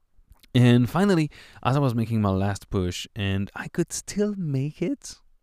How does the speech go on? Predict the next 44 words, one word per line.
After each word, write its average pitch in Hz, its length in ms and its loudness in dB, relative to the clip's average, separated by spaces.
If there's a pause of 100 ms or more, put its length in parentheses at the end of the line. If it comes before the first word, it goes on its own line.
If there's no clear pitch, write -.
(880)
my 139 140 0
thirty-seven 139 600 -2
kilometers, 147 500 -4
and 131 120 -4
get 127 140 -6
to - 80 -10
the 131 120 -2
refuge, 135 460 -4
I 147 80 -6
was, 135 280 -6
I 131 80 -12
could - 180 -10
still 170 320 -6
make 135 320 -4
it, - 160 -12 (100)
Refuge 127 280 -4
des 117 80 -2
Trois - 160 -4
Fours, 135 380 -6 (480)
which 120 140 -6
was 117 200 -2
my, 110 420 -4
uh, - 140 -8
goal. 101 320 -2 (920)
And 202 140 2
I 196 60 4
met 190 160 2
into 165 180 -2
somebody 156 420 0
else, 107 200 0
and 131 160 -2
that 135 260 -4
person, 104 760 -2
I, 104 340 -4
I 107 140 -4
stayed 95 320 -8 (140)
hours 92 460 -4
talking 92 340 -10
with 87 140 -8
her. 90 220 -8 (100)
She 151 480 -4
is 117 380 0
the 107 320 -2
local, 95 760 -4